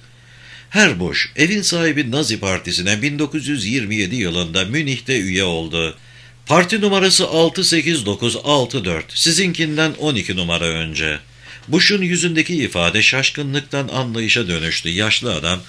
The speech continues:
"Anlıyorum," dedi. Uzunca bir süre uzaklara daldı. Sonra Falkman'a dönüp sordu. "Beni nasıl buldunuz Herr Falkman?" "Berlin Bilgi Merkezi'ni hiç duymuş muydunuz?"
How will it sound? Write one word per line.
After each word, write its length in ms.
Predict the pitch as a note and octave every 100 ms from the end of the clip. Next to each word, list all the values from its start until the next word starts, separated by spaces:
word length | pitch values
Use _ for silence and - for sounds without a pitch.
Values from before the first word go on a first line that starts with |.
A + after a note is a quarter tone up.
| - -
"Anlıyorum," 640 | - C3+ B2+ A2 F#2+ F#2
dedi. 300 | F2+ E2 E2 - - - - - -
Uzunca 480 | D#3+ E3 A3 F#3 F3
bir 120 | E3+
süre 220 | E3+ E3
uzaklara 680 | E3 C3+ B2+ A#2+ G2 G#2 F2+
daldı. 340 | D#2 E2 F#2
Sonra 300 | - C#3 C#3+
Falkman'a 540 | C3 D3 C3 A#2+ B2 F#2
dönüp 280 | F2+ F2+
sordu. 500 | - F2 E2 D2 D#2 D2+ - - - - -
"Beni 260 | - F#3 F3
nasıl 340 | G#3 G3+ D3
buldunuz 460 | G#2 F#2 F2+ F#2+ -
Herr 220 | F#2+ F#2
Falkman?" 580 | G#2+ G2+ - F#2 G#2 G#2 - - - -
"Berlin 460 | - G#2 G2+ A2+ G2+
Bilgi 280 | G#2+ G#2 A#2
Merkezi'ni 520 | G#2+ G#2 A2+ A2 A2
hiç 200 | G#2+ -
duymuş 400 | A#2+ B2+ G3+ -
muydunuz?" 540 | G2+ D#2 D#2+ D#2 D2+